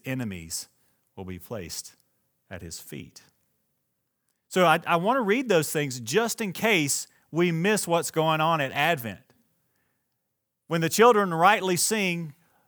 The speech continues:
"Little baby in a manger," this is who we're talking about. The King of Kings, the Lord of Lords, God in the flesh, the anointed one, the righteous one, the perfect one, the conquering warrior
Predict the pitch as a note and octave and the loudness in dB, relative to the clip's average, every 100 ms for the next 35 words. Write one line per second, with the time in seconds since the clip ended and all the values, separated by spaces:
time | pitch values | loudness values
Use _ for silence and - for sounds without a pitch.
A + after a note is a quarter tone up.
0 | _ D3+ F3+ F3 D#3+ G#3 G#3 C3+ F2 F#2+ | _ 0 2 4 6 8 6 2 -6 -14
1 | _ _ _ _ _ _ _ _ _ - | _ _ _ _ _ _ _ _ _ 0
2 | F#3+ F#3+ F#3+ A3 G#3 B2+ G2+ G2+ - _ | 2 6 6 6 4 0 -4 -6 -14 _
3 | _ _ C3+ C3+ A3+ B3+ B3+ F#3+ F3 G#3 | _ _ -6 6 8 8 4 4 6 6
4 | F#3+ F3+ G3+ A#3 - C#3+ B2 G#2 E2 - | 6 6 6 6 4 0 -2 -2 -6 -12
5 | _ _ _ _ _ _ _ _ - G3 | _ _ _ _ _ _ _ _ 0 2
6 | A#3 A#3 G3+ A3 B3+ F#2 F#2 - - _ | 4 2 2 2 0 0 -8 -12 -12 _
7 | _ _ _ - G3 G#3+ A3 G3+ G3 A#3+ | _ _ _ 4 8 10 10 8 8 8
8 | D#3 E2 - - - - D3+ G#3 A#3 A#3+ | 6 0 -10 -12 -18 -2 4 8 8 6
9 | G#3 - A#3+ G#3+ B2 - G3+ G3+ A3 B3+ | 2 6 6 6 4 4 4 6 6 6
10 | A3 F3 D#3+ D#3 D3+ D3+ A3 C4 A3 - | 4 0 2 2 2 6 6 6 0 -2
11 | E3+ D3+ - A#3+ B3 G#3 F3 F3 D3+ F3+ | -2 -2 4 6 6 4 0 0 2 -2
12 | - - G3+ A#3+ - F#3 F#3 F3+ - - | -2 2 6 6 6 2 2 0 -6 -16
13 | - D#3 F#3 G3 F3+ C3 E2+ | -14 2 8 8 8 4 -6